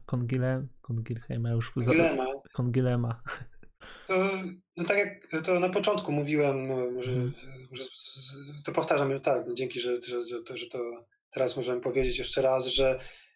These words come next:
Speaker 2: że być może w przyszłym roku ukaże się jego książka dotycząca filozofii nauki, e, filozofii biologii właśnie, którą, em, można by przeczytać, jak,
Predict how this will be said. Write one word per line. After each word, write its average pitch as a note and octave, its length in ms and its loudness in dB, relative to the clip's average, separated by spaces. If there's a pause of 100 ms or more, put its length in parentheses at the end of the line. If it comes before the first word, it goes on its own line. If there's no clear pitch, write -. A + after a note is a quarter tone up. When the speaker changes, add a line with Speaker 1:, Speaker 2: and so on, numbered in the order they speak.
(100)
Speaker 2:
że C3 360 6 (320)
być D3 200 0
może D#3+ 280 6
w - 40 -2
przyszłym D3+ 280 4
roku C#3+ 360 4 (340)
ukaże C#3 360 4
się C3+ 200 4
jego B2+ 160 0
książka C#3+ 440 2
dotycząca C3+ 400 0
filozofii C3+ 500 -2
nauki, B2 540 -4
e, C3+ 140 6
filozofii C#3+ 380 -2
biologii C3 360 4
właśnie, E3+ 500 0 (600)
którą, D#3 680 4 (460)
em, C#3 760 4
można D3 300 4
by C#3 100 4
przeczytać, C#3 640 2
jak, C#3 100 0